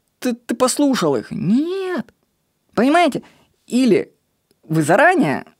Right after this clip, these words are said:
осваиваете базовые финансовые знания, и вы их применяете. Главное, то есть применять. Вот, знаете, вот у нас очень ча-, часто, мне нравится, про-, проходит, значит, вебинар Александра Евстигнеева, говорит, женщина какая-нибудь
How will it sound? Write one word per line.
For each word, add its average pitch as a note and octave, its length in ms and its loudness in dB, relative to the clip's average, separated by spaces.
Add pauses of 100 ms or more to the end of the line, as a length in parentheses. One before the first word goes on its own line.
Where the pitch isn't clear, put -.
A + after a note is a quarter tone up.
(440)
осваиваете D#3 680 4
базовые D3 640 4
финансовые C3 840 -2 (420)
знания, D#3+ 400 0
и F#3+ 160 -2
вы G#3 140 2
их - 120 -4
применяете. F3+ 600 0
Главное, D3+ 320 0
то E3 100 -2
есть E3 160 0
применять. A3+ 420 0
Вот, D3 120 -4
знаете, A3+ 240 -2
вот - 100 -12 (300)
у D#3 80 -4
нас E3 180 -2
очень D3 220 -8
ча-, - 240 -4
часто, E3+ 360 -2
мне C#3+ 120 -4
нравится, A#2+ 420 -4
про-, - 180 -8
проходит, B3+ 340 -4
значит, - 240 -8 (680)
вебинар C#3 500 -6
Александра A#2 400 -6
Евстигнеева, G#2+ 500 -8
говорит, - 280 -12
женщина A#2+ 480 -10
какая-нибудь - 280 -14